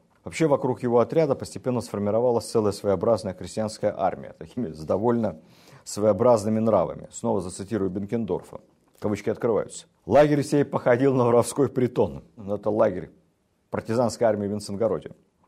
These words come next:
«Он был переполнен крестьянами, вооруженными самым разнообразным оружием, отбитым у неприятеля. Каски, кирасы, кивера и даже мундиры разных родов, вида оружия и наций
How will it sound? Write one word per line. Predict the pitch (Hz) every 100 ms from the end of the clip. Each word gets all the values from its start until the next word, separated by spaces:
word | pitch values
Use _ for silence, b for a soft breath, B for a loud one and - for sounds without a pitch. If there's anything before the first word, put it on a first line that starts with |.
| b b b -
«Он | 117 135
был | 147
переполнен | 139 135 135 147 143
крестьянами, | 123 131 - 101 92 92 101 117 - _ _ _ -
вооруженными | 95 117 107 127 147 151
самым | 139 127 120 131
разнообразным | 127 123 123 120 107 123
оружием, | 127 131 117 110
отбитым | 104 101 110 110
у |
неприятеля. | 110 113 117 82 - - -
Каски, | - 120 127 -
кирасы, | 107 104 104 117 -
кивера | 107 98 92 101 117 117 b b b b b
и | -
даже | 95 135 120 120
мундиры | 123 127 117 101 123 113 123 147 - _
разных | 117 127 113 113 -
родов, | 113 110 98 -
вида | 101 98 98
оружия | 92 110 92 92
и | 104
наций | 98 95 92 - 131